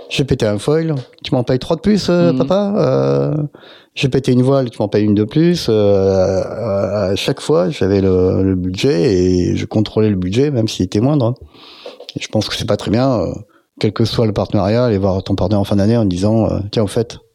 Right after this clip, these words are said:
Speaker 1: t'en remets un peu plus ? » Alors, certains vont dire oui, hein, mais je trouve que c'est pas très bien pour les, les gens d'entreprise qui préfèrent, euh, qui déjà, euh, expliquer que ça sert à la com, c'est une chose,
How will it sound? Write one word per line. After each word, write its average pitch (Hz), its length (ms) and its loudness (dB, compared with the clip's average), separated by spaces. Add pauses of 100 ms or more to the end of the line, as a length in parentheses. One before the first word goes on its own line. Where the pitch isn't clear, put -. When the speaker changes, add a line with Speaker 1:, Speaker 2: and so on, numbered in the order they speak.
(420)
Speaker 1:
t'en 104 120 0
remets 113 140 0
un 110 40 2
peu 107 120 -2
plus ? » - 340 -2 (720)
Alors, 104 180 -4
certains 107 260 -2
vont 92 100 0
dire 110 160 2
oui, 143 160 2
hein, 131 180 0
mais 95 120 2
je - 60 -6
trouve - 120 -8
que - 40 -8
c'est 110 60 -2
pas 101 120 0
très 104 100 -4
bien 113 140 2
pour - 160 -4
les, 90 280 2 (560)
les 101 80 2
gens 101 120 2
d'entreprise 104 640 0 (200)
qui - 120 -12
préfèrent, 101 400 -2
euh, 87 160 0
qui 90 680 -2
déjà, 95 460 2
euh, 85 40 -6 (400)
expliquer 139 440 0
que - 120 -8
ça - 140 -2
sert 104 180 -2
à - 40 0
la 90 100 0
com, 95 300 -2
c'est - 140 -6
une - 60 0
chose, 143 320 -2